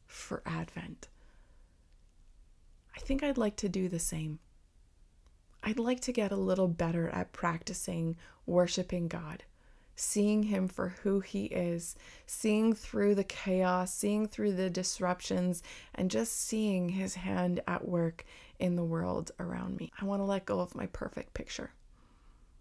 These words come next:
And I want to embrace the disruption that comes when we say, "God, my life is your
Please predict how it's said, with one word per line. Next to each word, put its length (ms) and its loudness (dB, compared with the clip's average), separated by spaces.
And 120 0
I 60 0
want 260 0
to 180 -4
embrace 800 -2
the 80 0
disruption 720 -6
that 180 -4
comes 480 -2
when 120 0
we 120 0
say, 260 -4
"God, 320 -2
my 180 -4
life 340 -6
is 200 -8
your 180 -10